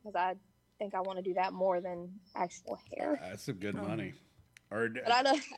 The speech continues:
Speaker 1: <laughs> yeah.
Speaker 2: or d-, or doing, uh, the, <laughs> the sounds, the Brazilians, the, the
Speaker 3: Yeah.
Speaker 2: waxing and stuff.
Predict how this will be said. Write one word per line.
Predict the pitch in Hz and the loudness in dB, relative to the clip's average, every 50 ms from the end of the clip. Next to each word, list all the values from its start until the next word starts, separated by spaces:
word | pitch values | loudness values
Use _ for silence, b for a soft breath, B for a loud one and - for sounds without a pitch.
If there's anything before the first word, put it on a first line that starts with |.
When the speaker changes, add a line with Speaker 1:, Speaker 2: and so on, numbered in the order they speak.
| - _ | -20 _
Speaker 1:
<laughs> | - - - - - | -20 -20 -20 -14 -6
yeah. | - - 131 139 | 0 2 4 4
Speaker 2:
or | 135 | 6
d-, | 143 143 - - | 4 4 4 4
or | 120 123 | 4 4
doing, | 120 113 135 139 151 143 139 131 120 | 6 6 8 8 10 10 10 10 8
uh, | 117 113 110 107 104 101 95 101 98 | 8 8 8 8 6 4 2 0 -2
the, | 98 107 104 104 101 98 95 95 - - - - _ - | 0 0 2 2 2 2 0 0 -4 -10 -18 -20 _ -14
<laughs> | - - - 143 135 - - 151 139 - | -14 4 6 6 6 8 6 4 6 6
the | 131 120 | 4 2
sounds, | - - - 147 135 131 117 110 | 2 6 8 8 8 8 8 4
the | 113 104 | 2 2
Brazilians, | 92 110 104 104 131 139 143 139 113 104 95 90 85 - - b b b b b b b b b b b _ _ | 2 2 2 4 6 6 6 6 6 4 2 0 -2 -6 -12 b b b b b b b b b b b _ _
the, | - - 110 110 | -2 0 2 2
the | 107 107 107 | 4 4 6
Speaker 3:
Yeah. | 104 107 | 6 8
Speaker 2:
waxing | 113 120 127 131 - - 143 139 139 | 10 10 10 8 8 6 4 6 6
and | 143 139 - | 4 4 2
stuff. | - - 143 139 147 139 - | 4 6 6 6 6 4 2